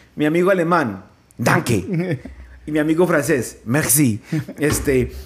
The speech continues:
Speaker 1: eh, y una de las cosas que nos gusta del podcast es que esto está sanando muchos corazones, man. Y, y cuando empezamos no sabíamos que iba a ser así.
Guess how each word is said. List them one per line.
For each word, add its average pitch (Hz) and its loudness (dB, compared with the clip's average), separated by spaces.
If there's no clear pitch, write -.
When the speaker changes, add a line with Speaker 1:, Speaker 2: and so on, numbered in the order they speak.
Speaker 1:
eh, 160 0
y 262 0
una 170 2
de 202 4
las 190 -8
cosas 175 -2
que 135 -2
nos 131 -2
gusta 139 -2
del 175 0
podcast 139 -4
es 127 -6
que 143 -6
esto 156 -2
está 131 -4
sanando 175 0
muchos 175 -2
corazones, 127 -2
man. 127 -4
Y, 143 -8
y 151 -10
cuando 156 -2
empezamos 143 -4
no 151 -4
sabíamos 147 0
que 120 -10
iba 113 0
a 110 -4
ser 92 -8
así. - -14